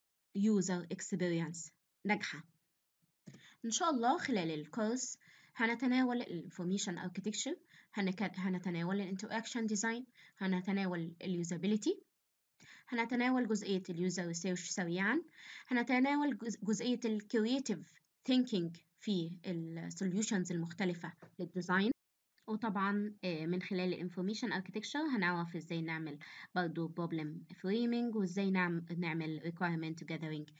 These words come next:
research. وبإذن الله هناخد جزء تطبيقي على مجال ال human computer interaction، تحديدا هنطبق على مجال ال gaming، من أول how to design a game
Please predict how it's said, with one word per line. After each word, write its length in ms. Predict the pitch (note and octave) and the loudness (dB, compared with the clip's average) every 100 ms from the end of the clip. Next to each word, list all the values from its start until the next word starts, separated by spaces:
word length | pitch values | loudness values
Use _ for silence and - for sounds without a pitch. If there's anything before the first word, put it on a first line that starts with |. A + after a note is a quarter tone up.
| - - | -20 -6
research. 460 | G3 - D#3+ - - - _ _ _ - - | -4 -2 -4 -6 -14 -16 _ _ _ -12 -4
وبإذن 400 | G3+ D#4+ F4+ F#4+ | -2 0 4 4
الله 400 | B3+ A3 C#4 F4 _ _ - - - | 6 4 2 -2 _ _ -20 -20 -6
هناخد 440 | B3+ G#3+ D4 F4 A3 | 2 4 4 0 0
جزء 240 | D4+ - | -2 -2
تطبيقي 680 | C#4 B3+ F3+ G#3+ - A#3+ E4+ | -2 0 0 -2 0 2 2
على 220 | B3+ F#3 | 2 2
مجال 500 | F3 E3+ F3 E3 D#3+ | 0 0 0 0 -2
ال 180 | - E3+ | -4 -4
human 260 | F3 F3 | -2 -2
computer 500 | E3 - F3 F3+ E3+ | -4 -4 -4 -2 -2
interaction، 520 | E3+ E3 G#3+ - D4 F#4 - - - - | -2 -6 -6 -4 -2 -2 -4 -20 -18 -4
تحديدا 640 | C4 A#3 G#3 C4 C4+ E4+ F#4+ - _ _ _ _ _ _ _ _ | -2 -2 -2 0 2 0 0 -10 _ _ _ _ _ _ _ _
هنطبق 580 | - A3 G#3+ G3+ F#3 - | -2 0 2 0 0 0
على 180 | G#3 F#3+ | 2 2
مجال 500 | F3 F3 F3 E3+ E3 G3 | 2 2 2 2 0 0
ال 160 | G3+ | 2
gaming، 500 | F3+ F#3+ E3+ D#3+ - - _ _ _ _ _ _ - - - - - | 6 4 4 -2 -8 -20 _ _ _ _ _ _ -20 -20 -20 -16 -2
من 180 | G3+ G3+ | 2 4
أول 480 | G#3 E3+ E3 D#3 - - _ - | 4 4 0 -2 -8 -18 _ -2
how 220 | G#3 A3 | 2 2
to 160 | A3+ A3+ | 2 0
design 720 | G3+ G#3+ G#3 G3 G3+ - F#3+ | 2 4 4 2 -2 -6 -6
a 20 | |
game 360 | F#3 G#3+ C4+ | 0 2 2